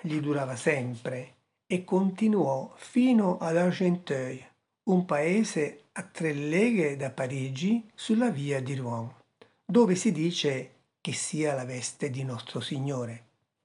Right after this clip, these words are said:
Passato quel paese, con quella sofferenza spirituale, mentre saliva un'altura, gli cominciò a passare quella cosa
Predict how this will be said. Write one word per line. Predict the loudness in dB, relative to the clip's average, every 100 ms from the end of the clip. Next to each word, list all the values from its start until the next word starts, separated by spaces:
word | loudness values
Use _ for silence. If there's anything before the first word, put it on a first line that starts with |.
| _ _ _ _ _ _ _ _ _ _ _ _ 0
Passato | 0 2 6 6 6 2
quel | 0
paese, | -4 -2 0 0 -2 -4 -6 -10 _ _
con | 0 2
quella | 6 4 4
sofferenza | -4 -8 -2 4 4 4 0
spirituale, | -4 -6 -6 -4 0 0 0 -4 -8 -14 _ _
mentre | 0 2 4 2 -2
saliva | -2 -2 2 2 2
un'altura, | 0 -6 -8 -4 0 0 -2 -6 _ _ _ _ _ -4
gli | -2
cominciò | 2 4 4 2 -2
a | -4
passare | -2 -4 -2 -2 -2 -4 -8
quella | -4 -4 -4
cosa | -2 -2 -2 -4 -8 -8